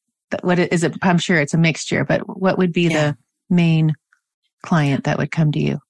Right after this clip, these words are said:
Speaker 2: I would say it, there's been different, different types over, over the years. I would say at this point, people come to me because they just want their lives to be better. And so it's for kind of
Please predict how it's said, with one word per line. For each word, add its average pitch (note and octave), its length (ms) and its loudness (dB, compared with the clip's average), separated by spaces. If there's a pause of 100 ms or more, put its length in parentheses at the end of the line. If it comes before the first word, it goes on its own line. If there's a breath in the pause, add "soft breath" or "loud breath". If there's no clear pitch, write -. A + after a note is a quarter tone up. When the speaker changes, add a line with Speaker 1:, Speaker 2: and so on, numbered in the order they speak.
(220)
Speaker 2:
I G#3 120 -2
would A#3 180 0
say A#3+ 380 -2
it, E3+ 200 -2
there's D#3 340 -4
been F3+ 240 -2
different, D#3+ 560 -6 (260)
different E3+ 420 -4
types - 540 -6
over, C#3+ 640 -2
over D3 240 -2
the D#3+ 120 -2
years. C#3+ 360 -2
I C#3 100 -2
would E3 200 -4
say F3 160 -4
at A#2+ 180 -6
this F3 240 -6
point, B3 380 -2
people E3 240 -6
come D#3+ 260 -4
to D3+ 60 -2
me D3+ 260 -2 (480)
because D3+ 280 -4
they D3 100 -2
just C#3 180 -4
want B2 180 -4
their B2+ 120 -4
lives A#2 340 -4
to - 100 -8
be B2 400 -2
better. C3+ 480 -2
And D3+ 140 -2
so D3 140 -2
it's C#3 120 -4
for C#3 180 -6
kind D3+ 260 -6
of C3 120 -8